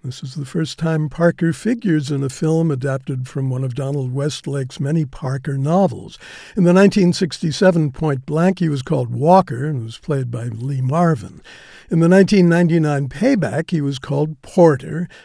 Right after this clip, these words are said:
and was played by Mel Gibson. Westlake was protective of his hero when he granted screen rights.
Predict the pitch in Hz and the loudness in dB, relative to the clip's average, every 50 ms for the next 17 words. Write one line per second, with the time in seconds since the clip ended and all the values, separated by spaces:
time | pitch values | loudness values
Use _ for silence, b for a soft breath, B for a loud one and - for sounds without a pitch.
0 | B B 147 139 135 127 120 - - 151 131 127 117 113 127 127 127 127 139 147 | B B -6 -6 -6 -6 -8 -8 -8 -6 -6 -6 -6 -6 -6 -4 -4 -2 -2 -2
1 | 160 151 139 127 208 247 208 170 - - - - - _ b b b b b b | -2 -4 -2 -2 -2 -2 -2 -4 -8 -12 -16 -16 -20 _ b b b b b b
2 | b 214 226 254 - - - 202 185 180 170 - - 160 151 151 139 - - - | b 0 0 0 0 -2 0 4 4 4 4 2 -2 -4 -2 -2 -4 -6 -10 -6
3 | - 143 127 - 165 180 180 180 _ - - 117 107 107 120 120 110 117 120 123 | -6 -6 -6 -2 0 0 0 -2 _ -10 -10 -10 -8 -8 -12 -12 -10 -10 -10 -10
4 | 123 - - 170 151 143 143 131 143 156 160 151 131 131 135 123 131 135 127 131 | -10 -6 -2 0 0 0 0 0 -2 -2 -4 -4 -4 -4 -4 -4 -4 -4 -4 -4
5 | 120 127 127 120 - - - - - 143 143 143 139 135 127 110 117 131 156 151 | -6 -8 -10 -10 -10 -12 -12 -6 -4 -4 -2 -2 -2 -4 -4 -6 -6 -6 -8 -8
6 | - | -10